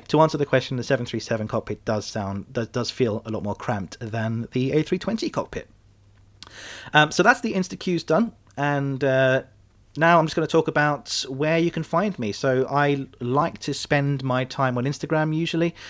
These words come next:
Uh, I love photography, I love posting photos, and I love finding out, oh, I lo-, I love actually seeing other people's photos as well. Um, so I spend a lot of my time on Instagram, so you can find me on Instagram with my tag. It, it, it's, uh, at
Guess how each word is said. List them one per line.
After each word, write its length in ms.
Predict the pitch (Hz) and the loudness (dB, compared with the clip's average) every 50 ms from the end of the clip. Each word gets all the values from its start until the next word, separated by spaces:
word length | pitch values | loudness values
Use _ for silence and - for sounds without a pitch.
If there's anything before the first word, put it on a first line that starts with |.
| - - - 135 | -16 -16 -6 0
Uh, 140 | 131 131 - | 0 0 2
I 80 | - 131 | 2 2
love 340 | 127 127 135 147 151 143 - | 2 4 4 4 4 4 2
photography, 800 | - - - - 131 - - 135 131 139 - - 135 135 131 - | -4 -12 -16 -14 -4 -2 0 0 0 0 0 2 2 2 2 2
I 100 | 113 123 | 0 4
love 260 | 127 131 139 - - | 4 4 4 4 2
posting 280 | - 131 127 - 127 | 0 -2 0 -2 -6
photos, 540 | 120 - 127 123 123 120 - 127 120 117 117 | -4 0 2 2 2 2 2 0 0 0 0
and 100 | - 120 | -2 -2
I 100 | 123 117 | -2 0
love 200 | 117 127 131 127 | 2 2 2 2
finding 460 | - - - 120 120 117 113 120 117 | 0 -2 -4 -4 -2 -2 -2 -2 -2
out, 420 | 120 117 117 - - - - - - - | -2 -2 -2 -4 -6 -10 -12 -12 -6 -4
oh, 100 | 123 90 | -2 0
I 80 | 123 | 2
lo-, 120 | 135 127 123 | 2 2 0
I 80 | - 135 | 0 0
love 160 | 135 139 131 | 0 2 2
actually 420 | 131 117 - - - 117 113 107 - - | 2 0 0 -2 -2 -2 -2 -4 -4 -8
seeing 300 | - - - 147 131 127 | -8 -2 0 0 0 0
other 160 | 127 127 123 | 0 -2 -2
people's 280 | - - 147 - 110 - | -2 -2 -2 -4 -4 -4
photos 400 | - 92 92 - - 95 92 87 | -4 -4 -4 -4 -4 -6 -6 -6
as 80 | 95 107 | -6 -4
well. 240 | 120 123 90 95 - - - - - - - - - - - | -2 -2 -2 -4 -6 -14 -18 -16 -16 -16 -16 -18 -16 -6 -2
Um, 320 | 123 120 117 110 113 113 | 0 0 0 0 -4 -4
so 160 | - - 139 | -2 0 2
I 20 | 135 | 2
spend 240 | 131 - 185 180 165 | 2 2 2 4 4
a 40 | |
lot 60 | 151 123 | 4 4
of 60 | 135 | 2
my 80 | 135 | 0
time 240 | 127 - - 123 120 | -2 -2 -2 -2 0
on 80 | 120 113 | 0 0
Instagram, 500 | 120 120 - - 113 127 120 117 120 120 | -2 -2 -4 -4 -2 0 0 0 0 0
so 120 | - 127 | -2 -2
you 120 | 123 123 123 | -2 -2 -2
can 340 | - - 165 165 165 156 | 0 0 0 0 0 -2
find 380 | - - - 143 135 135 127 - | -6 -2 2 2 2 2 0 -2
me 160 | 131 127 123 | -2 -4 -2
on 180 | 113 123 131 131 | 0 0 0 0
Instagram 440 | 127 127 - - 123 127 120 117 117 | -2 -2 -4 -4 0 0 0 2 0
with 140 | 113 - | 0 -2
my 80 | 117 113 | -2 -4
tag. 480 | - - - 135 127 127 127 120 - - | -4 -2 0 2 2 2 0 -2 -6 -4
It, 220 | - 123 117 113 - - _ - | -2 -2 -2 -2 -4 -8 _ -6
it, 160 | 135 127 123 - | -6 -6 -4 -4
it's, 300 | 127 127 - - - 131 | -8 -8 -8 -4 0 2
uh, 240 | 120 117 113 113 - - - - | 2 2 2 0 -2 -6 -4 -4
at 380 | 143 - - - - - - | -4 -4 -4 -8 -10 -10 -10